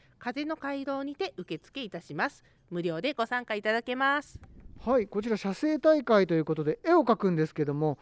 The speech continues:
Speaker 2: 持ち物などはいかがですか？
Speaker 1: はい。絵の具とか色鉛筆とかクレヨン、画材は何でも自由です。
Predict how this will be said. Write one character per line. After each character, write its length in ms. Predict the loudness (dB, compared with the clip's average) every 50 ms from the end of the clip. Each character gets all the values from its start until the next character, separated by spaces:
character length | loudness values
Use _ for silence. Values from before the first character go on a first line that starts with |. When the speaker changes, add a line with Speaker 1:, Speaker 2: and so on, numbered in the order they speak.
| -12 _ -4
Speaker 2:
持 160 | 0 0 0
ち 160 | 2 2 2 4
物 260 | 4 4 4 4 4
な 140 | 4 4 4
ど 120 | 4 2
は 120 | 2 0
い 60 | 0 -2
か 120 | -2 -2
が 100 | -2 -2
で 120 | -4 -4
す 100 | -6 -8
か？ 160 | -12 -14 -14 -14 -14 -18 -20 -18 -16 -14
Speaker 1:
は 200 | -10 -8 -8 -8
い。 80 | -8 -10 -16 -20 -20 -20 -20 _ _ _ -2 0
絵 80 | 2
の 140 | 2 2 2
具 120 | 0 0
と 140 | 0 -2 -4
か 320 | 0 2 4 4 4 2 0 -2
色 180 | -2 -2 0 0
鉛 220 | 0 0 -2 -2
筆 240 | -4 -8 -10 -10 -12
と 100 | -12 -10
か 140 | -8 -8 -6
ク 160 | -4 -2 -2
レ 140 | 0 0 0
ヨ 100 | -2 -4
ン、 100 | -6 -10 _ -2
画 140 | 0 0 2
材 240 | 2 0 -2 0
は 200 | 0 0 0 -2 -2
何 180 | -4 -4 -2
で 80 | -2 -2
も 120 | -2 -4
自 160 | -6 -6 -6 -2
由 260 | 0 2 2 2 2
で 180 | 2 0 0
す。 140 | -2 -4 _